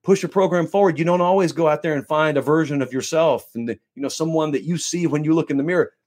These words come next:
That ain't Lane Kiffin and Nick Saban, not at all. But they're better, each one of 'em, for having worked with the other. And so you look at Bama and you look at what they did with Kiffin and then subsequently when they brought in Steve Sarkisian and whatnot, and you look at what Dabo Swinney and Clemson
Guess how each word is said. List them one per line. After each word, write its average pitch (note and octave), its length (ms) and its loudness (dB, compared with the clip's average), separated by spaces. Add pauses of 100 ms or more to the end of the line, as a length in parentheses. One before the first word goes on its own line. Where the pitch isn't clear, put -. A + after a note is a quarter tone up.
(140)
That D#3 160 0
ain't G3 180 4
Lane F#3+ 200 4
Kiffin F#3+ 300 0
and D#3 100 0
Nick D#3 120 -2
Saban, D3 380 -2 (140)
not D3+ 200 2
at D3+ 60 2
all. D3 340 4 (480)
But C3+ 160 -4
they're B2+ 140 -2
better, A2+ 480 -2 (180)
each F#3+ 240 -2
one B3+ 200 6
of A#2+ 140 4
'em, E2+ 180 -10 (340)
for C#3+ 100 -2
having D3 340 2
worked D#3+ 240 0
with G#2+ 160 -6
the F#2 140 -4
other. D2 240 -10 (320)
And B2+ 160 -4
so C3+ 160 -2
you D#3 240 -2
look C4+ 160 0
at F#3+ 140 -10
Bama F#3 400 0 (160)
and B2 160 -2
you F#3 100 0
look G#3+ 160 2
at F3 100 2
what F3 200 4
they E3 160 2
did D#3+ 140 2
with B2 200 -2
Kiffin E3+ 340 0
and D#3 80 0
then D3 100 0
subsequently D#3 680 0
when C#3 160 -2
they C#3+ 60 0
brought D3 280 4
in C#3+ 100 2
Steve D3 260 -4
Sarkisian C3+ 440 -4
and C#3 180 -2
whatnot, B2+ 420 0 (760)
and C#3+ 180 2
you E3+ 120 2
look F3 180 0
at E3 60 0
what C#3+ 160 0
Dabo C#3 260 0
Swinney C3 320 -2
and A2+ 100 -6
Clemson B2 440 -4